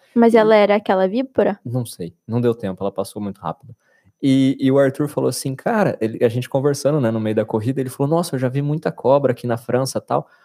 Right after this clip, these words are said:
Speaker 2: Aí eu falei, "Sério, Arthur?"
Speaker 1: Não, o Arthur, ele vê cobra em tudo que é lugar,
Speaker 2: Ele
Speaker 1: gente.
Speaker 2: acha um mo-, ele vê um monte de cobra.
Speaker 1: <laughs>
Speaker 2: E aí eu falei pra ele assim, "Sério, Arthur?" Porque eu nunca vi, já faziam na época, acho que quatro anos, sei lá, três, quatro anos que eu tava aqui na França e eu nunca tinha visto cobra.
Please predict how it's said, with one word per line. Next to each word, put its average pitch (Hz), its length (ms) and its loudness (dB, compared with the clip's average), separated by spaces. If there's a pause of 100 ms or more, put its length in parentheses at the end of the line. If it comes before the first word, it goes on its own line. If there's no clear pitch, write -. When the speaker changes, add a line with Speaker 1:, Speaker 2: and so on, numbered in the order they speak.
(180)
Speaker 2:
Aí 175 60 4
eu - 20 -4
falei, 170 200 -2
"Sério, 170 440 0
Arthur?" 110 140 2
Speaker 1:
Não, 311 160 6
o 208 80 6
Arthur, 247 260 2
ele 226 160 4
vê 240 140 4
cobra 240 260 2
em 285 80 2
tudo 247 220 -2
que - 100 0
é - 20 6
lugar, - 360 2
Speaker 2:
Ele 151 80 4
Speaker 1:
gente. 147 100 2
Speaker 2:
acha 147 180 0
um 147 40 0
mo-, 160 180 2
ele 147 220 2
vê 151 60 4
um 170 100 2
monte 156 160 4
de 226 120 -4
cobra. 165 380 6
Speaker 1:
<laughs> - 420 -6
Speaker 2:
E 180 100 4
aí 196 60 6
eu 202 80 4
falei 202 260 2
pra 175 180 -2
ele 170 100 0
assim, 175 220 -2
"Sério, 135 420 -4
Arthur?" 123 240 -2
Porque - 160 -10
eu 165 60 0
nunca 165 360 -6
vi, 143 240 -4
já 147 140 -2
faziam 131 400 -2
na 131 180 -2
época, 131 300 -4
acho 127 120 -6
que - 200 -20
quatro 156 400 -6
anos, 135 240 -4 (460)
sei 165 160 -4
lá, 139 180 0
três, - 340 -4
quatro 135 360 -4
anos 127 160 -4
que - 80 -6
eu - 20 -2
tava 123 220 -2
aqui 120 120 -6
na 127 120 -4
França - 320 -4
e - 20 -4
eu 170 60 0
nunca 170 320 0
tinha 160 180 -2
visto 139 320 -10
cobra. 143 420 2